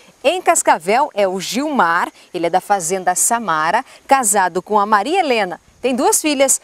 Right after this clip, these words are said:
a Renata e a Rosângela. Obrigada pelo carinho de vocês, tenho certeza que vocês estão aí ligadinhos com a gente, né? Bom dia, obrigada pelo carinho. Saiba agora como você também pode fazer pra participar do Tarobá Rural. O nosso telefone é o quarenta e cinco, três dois dois zero, onze zero zero.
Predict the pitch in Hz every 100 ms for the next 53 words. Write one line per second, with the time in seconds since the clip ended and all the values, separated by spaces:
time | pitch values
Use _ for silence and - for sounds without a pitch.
0 | _ 233 370 349 320 339 320 339 294 285
1 | 311 254 170 - _ _ 208 196 214 185
2 | 220 214 208 226 214 208 202 220 202 214
3 | 220 190 220 202 226 - 220 233 226 220
4 | 214 214 240 226 240 233 214 233 240 233
5 | 226 262 - 254 208 214 208 214 254 -
6 | _ _ _ 190 247 202 294 220 - _
7 | 277 277 220 214 233 240 254 220 214 180
8 | - - - 359 339 302 302 285 294 269
9 | 262 - 320 392 311 359 311 294 - 226
10 | 180 240 226 - 170 - 262 196 254 254
11 | 339 330 302 381 185 185 _ _ _ 480
12 | 320 175 175 185 208 233 247 247 269 359
13 | 320 233 160 156 156 233 - 226 233 240
14 | 330 320 330 359 302 190 170 165 240 190
15 | 202 247 262 214 - 233 311 240 226 240
16 | 247 240 180 196 208 160